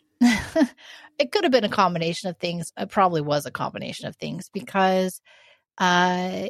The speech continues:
he died after he drank a bunch of calomel.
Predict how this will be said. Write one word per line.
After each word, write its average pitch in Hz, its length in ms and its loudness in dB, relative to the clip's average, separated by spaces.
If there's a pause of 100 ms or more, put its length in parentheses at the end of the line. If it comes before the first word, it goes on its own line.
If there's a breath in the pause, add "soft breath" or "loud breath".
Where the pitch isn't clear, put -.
he 185 760 -6
died 175 580 4
after 175 300 -2
he 170 160 -4
drank 165 300 -2
a 175 40 -6
bunch 165 280 -4
of - 80 -14
calomel. 226 680 2